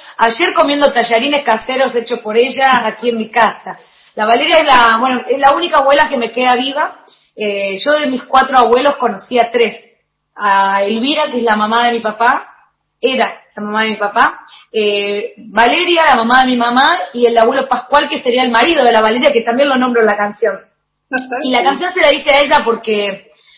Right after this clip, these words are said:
Speaker 1: si bien en este disco grabé dos temas dedicados a las abuelas, a la abuela Emilia de Teresa Parodi, que es un temazo
Speaker 2: Claro,
Speaker 1: que me
Speaker 2: sí,
Speaker 1: encanta,
Speaker 2: sí.
Speaker 1: que, sí, que me largaba a llorar cada vez que lo, que intentaba grabarlo, lloraba.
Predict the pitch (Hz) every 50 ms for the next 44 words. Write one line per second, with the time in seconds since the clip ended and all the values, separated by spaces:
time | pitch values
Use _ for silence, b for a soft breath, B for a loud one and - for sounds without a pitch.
0 | b b b b b b - 240 240 294 330 349 330 - - 302 311 - - 320
1 | 269 262 233 233 240 254 285 285 262 262 - - - - - - 330 330 - -
2 | 320 285 269 247 233 220 214 220 - 240 233 233 214 208 - - 214 202 196 202
3 | 190 185 - - - - 208 208 214 233 269 277 285 277 277 294 320 320 320 285
4 | 269 226 - 240 247 254 - 262 - 233 247 269 302 294 277 - 247 247 - -
5 | - _ _ _ _ _ _ _ _ - 226 226 220 - 240 226 220 233 247 247
6 | - - 262 240 214 214 202 202 202 180 165 - 233 240 240 240 240 254 254 247
7 | 240 240 - - - _ - 208 196 180 _ _ _ _ _ _ - 233 208 196
8 | 190 185 - 190 202 214 208 214 220 233 240 240 247 262 285 285 277 247 240 254
9 | 240 226 220 214 214 214 214 - 226 220 214 214 214 - - - 220 214 202 214
10 | 220 214 247 240 240 - 285 285 294 294 269 247 240 240 262 277 285 294 269 233
11 | 233 208 196 196 190 190 -